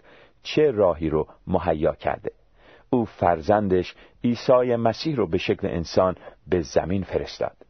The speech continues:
دیدیم که در مقابل ادعاهایی که مسیح کرد، ما باید یا اونها رو بپذیریم و او رو واقعاً به عنوان فرزند خدا قبول کنیم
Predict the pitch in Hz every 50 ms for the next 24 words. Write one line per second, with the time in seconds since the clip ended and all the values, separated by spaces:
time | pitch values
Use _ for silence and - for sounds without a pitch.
0 | _ _ _ _ - - _ _ - 85 90 92 95 110 104 - - 107 98 98
1 | 92 92 90 90 85 90 92 87 80 92 90 95 - - - 92 78 73 87 -
2 | 90 87 80 82 107 139 147 131 98 - - 101 85 82 78 78 80 80 - -
3 | - 123 123 110 - - - 90 78 78 76 76 - - - - _ _ - 92
4 | 98 101 85 78 90 87 85 85 87 87 76 85 87 82 80 82 82 73 82 87
5 | 87 85 80 87 90 - - 110 107 95 107 110 110 117 113 104 - - - -
6 | - - _ - - - 110 110 101 104 101 101 95 85 80 82 92 92 92 87
7 | 82 92 92 104 113 113 98 98 95 92 90 90 98 101 98 95 90 - - 90
8 | 87 85 80 90 98 95 92 82 82 - - 87 85 82 82 - - 80 76 95
9 | 117 120 - - 95 87 85 82 76